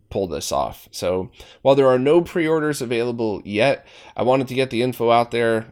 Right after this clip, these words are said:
and just let everybody know, start saving your pennies, 'cause when these start to go on sale, possibly at the end of this year or pre-order or whatever else, um, you know, it, it's gonna be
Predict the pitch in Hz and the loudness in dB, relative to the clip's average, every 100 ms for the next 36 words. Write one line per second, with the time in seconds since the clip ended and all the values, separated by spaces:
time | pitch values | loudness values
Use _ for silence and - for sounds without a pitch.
0 | - 101 92 101 101 - _ 120 113 113 | -12 -10 -8 -8 -8 -10 _ 0 0 -2
1 | 107 107 107 107 107 104 - - 107 - | -4 -2 0 2 2 -2 -6 -2 -2 0
2 | 120 113 113 110 127 113 110 113 - - | -2 0 0 0 2 2 2 -2 -4 -14
3 | - - 113 110 117 120 120 - 113 113 | -20 -10 -6 -4 -2 -2 -2 0 -2 0
4 | 110 113 110 - 110 117 113 - - - | -2 0 0 -2 0 2 0 -4 -12 0
5 | 175 190 196 202 190 165 143 160 151 143 | 0 0 -2 -2 -2 -2 -2 -2 -2 -4
6 | 143 131 143 151 151 - 123 120 135 123 | -4 -4 -2 -2 -4 -4 -4 -4 -4 2
7 | 123 120 117 85 104 107 104 101 95 98 | 2 2 0 0 -2 0 0 2 2 2
8 | 101 - - - - - 95 92 85 - | 0 -6 -10 -20 -20 -8 -6 -4 -8 -6
9 | 135 101 98 - - 131 - 147 - 147 | -2 0 -2 -10 -6 -4 -2 -6 -2 0
10 | 139 131 123 - | 0 -2 -2 -6